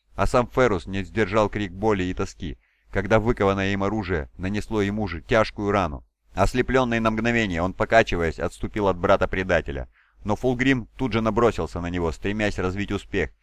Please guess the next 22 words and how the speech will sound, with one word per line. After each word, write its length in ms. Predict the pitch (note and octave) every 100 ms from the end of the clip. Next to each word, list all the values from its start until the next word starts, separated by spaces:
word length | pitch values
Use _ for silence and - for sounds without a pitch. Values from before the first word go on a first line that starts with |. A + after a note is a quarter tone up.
| _ _
и 100 | F#2
ударил 380 | G2+ A2 A#2+ A2+
Мануса 440 | A2+ A#2 A2 -
кулаком 480 | G2+ G#2+ G#2+ A#2 A2
в 40 | F2+
латной 340 | G#2+ G#2 G#2
рукавице. 520 | G2+ G#2 G2+ F#2 -
Раздался 440 | F2 E2+ A#2 A2 G#2
хруст 300 | A2+ G#2+ F2+
ломаемой 420 | F#2+ G2+ G2 F#2+
кости, 440 | G2+ - F2 D2+ - _ _
и 100 | -
Ферус 400 | - C3 A2 E2
едва 280 | F#2 F#2 A2
устоял 400 | G#2+ - G#2+ G#2
на 100 | G2+
ногах, 380 | G#2 G2 D2+ - -
кровь 260 | G#2+ A2+
текла 300 | - G#2 G#2+
по 100 | -
его 200 | F#2 F#2
лицу, 320 | F#2 F2+ -